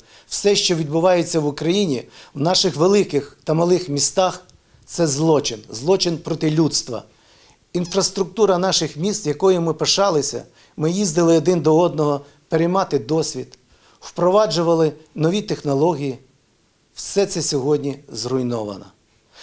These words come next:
Новенька школа в Бучі, енергоефективна. Ми хотіли таку побудувати в нашому місті Южному. С-, вона сьогодні в руїнах. Вимагаємо відповідальності за Бучу,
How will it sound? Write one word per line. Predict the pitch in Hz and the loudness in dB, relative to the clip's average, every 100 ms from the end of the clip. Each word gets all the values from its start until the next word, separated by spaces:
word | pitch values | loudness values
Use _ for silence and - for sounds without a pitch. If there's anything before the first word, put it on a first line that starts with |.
| - | -12
Новенька | 151 175 214 202 180 | -2 2 2 2 -2
школа | - - 196 156 120 | -2 2 4 4 2
в | 113 | -4
Бучі, | 120 151 202 - 120 - _ _ _ - | -8 -4 -2 -2 -4 -10 _ _ _ -6
енергоефективна. | 147 190 175 165 160 - 151 - 202 180 120 113 _ _ _ _ - | -2 0 2 2 2 0 -6 -2 -2 -2 -4 -10 _ _ _ _ -6
Ми | 170 | -4
хотіли | 170 175 214 190 | -2 0 2 2
таку | 165 180 | 0 -2
побудувати | 180 165 156 151 165 165 | -2 0 0 2 2 0
в | 147 | -2
нашому | 151 - 143 139 127 _ - | -2 -2 -4 -4 -6 _ -8
місті | 139 139 - | -6 -6 -6
Южному. | 131 127 110 113 104 - _ _ _ _ _ _ - | -6 -6 -6 -10 -14 -18 _ _ _ _ _ _ -12
С-, | - | -8
вона | 147 185 | -4 -4
сьогодні | 165 135 143 139 | -2 -2 -2 -2
в | |
руїнах. | 117 120 110 98 95 - _ _ _ _ _ - - | -6 -8 -8 -12 -14 -20 _ _ _ _ _ -14 -2
Вимагаємо | 160 180 175 208 196 180 | 0 2 2 2 2 0
відповідальності | 165 - 175 160 135 185 185 165 160 | -2 -2 0 0 2 0 2 0 -2
за | 123 165 | 0 0
Бучу, | 135 135 - 98 | 0 -4 -6 -12